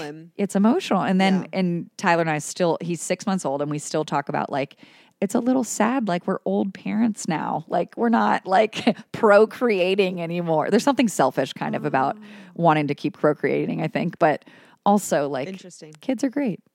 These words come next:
Speaker 2: I don't know.
Speaker 1: Yeah.
Speaker 2: They're so fun. It's hard, but it's fun. It's great.
Speaker 1: And they'll
Speaker 2: So.
Speaker 1: be, like, little dancers at the studio,
Speaker 2: Oh my
Speaker 1: right?
Speaker 2: gosh. We'll see.
Speaker 1: Yeah.
Speaker 2: Yeah. <laughs> We'll see.
Speaker 1: We'll see. We'll see.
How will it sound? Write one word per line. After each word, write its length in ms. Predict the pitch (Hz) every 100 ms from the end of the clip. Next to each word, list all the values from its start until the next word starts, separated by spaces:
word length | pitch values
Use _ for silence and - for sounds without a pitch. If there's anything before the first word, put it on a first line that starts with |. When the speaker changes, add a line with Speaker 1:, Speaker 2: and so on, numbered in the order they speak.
| -
Speaker 2:
I 60 | 214
don't 120 | 233
know. 180 | 233 165
Speaker 1:
Yeah. 140 | 190
Speaker 2:
They're 120 | 185 190
so 200 | - 202
fun. 420 | - 190 165 165 _ -
It's 380 | 180 - - - _
hard, 400 | - 190 151 131
but 120 | 139
it's 180 | 135 -
fun. 300 | - - - -
It's 120 | -
great. 320 | - - - - _
Speaker 1:
And 140 | 185 202
they'll 100 | 208
Speaker 2:
So. 40 |
Speaker 1:
be, 200 | - 202
like, 200 | 196 190
little 160 | 196 185
dancers 420 | 185 233 254 180
at 120 | 175
the 60 | -
studio, 400 | - 240 254 160
Speaker 2:
Oh 80 | 160
my 80 | 151
Speaker 1:
right? 60 |
Speaker 2:
gosh. 500 | 143 139 135 - - _ _
We'll 120 | -
see. 320 | 143 - - -
Speaker 1:
Yeah. 100 | 185 - 247 165
Speaker 2:
Yeah. 220 | 143 143
<laughs> 40 | - _ - 208 - 294
We'll 120 | 240 214
see. 360 | - 208 -
Speaker 1:
We'll 140 | 262 247
see. 240 | - 185
We'll 80 | -
see. 160 | 214 170